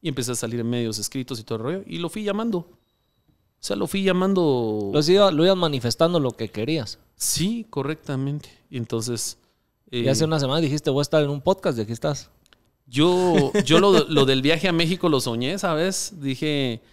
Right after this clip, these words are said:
Speaker 1: me venía entrevistando y dije, "¿Por qué estoy soñando esto?". De ahí soñé que estaba en Estados Unidos entrevistando a otra persona. Y de ahí soñé que estaba en una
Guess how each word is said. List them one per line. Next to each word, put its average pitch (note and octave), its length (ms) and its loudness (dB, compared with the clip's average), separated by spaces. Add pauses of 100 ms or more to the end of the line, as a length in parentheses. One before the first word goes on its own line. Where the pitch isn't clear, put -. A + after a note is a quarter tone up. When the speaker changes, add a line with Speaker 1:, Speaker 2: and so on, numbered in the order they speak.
(340)
Speaker 1:
me C3+ 180 2
venía C3 220 4
entrevistando D3 420 -4
y D3 40 -6
dije, D#3+ 120 -10
"¿Por D3 140 -12
qué - 80 -20
estoy - 180 -8
soñando C3+ 480 -2
esto?". C#3 300 -10 (380)
De C3+ 80 -2
ahí C#3 80 2
soñé D3 260 0
que D3+ 80 -6
estaba D3+ 220 -4
en D3+ 100 0
Estados C3+ 440 -2
Unidos C3 560 -2
entrevistando A2+ 480 -8
a - 20 -6
otra C3 140 -8
persona. C3 380 -8 (420)
Y C3+ 100 -8
de B2 100 0
ahí C3+ 120 0
soñé F3 300 -2
que F3 60 -6
estaba E3+ 140 -6
en E3+ 80 -2
una D#3 160 -6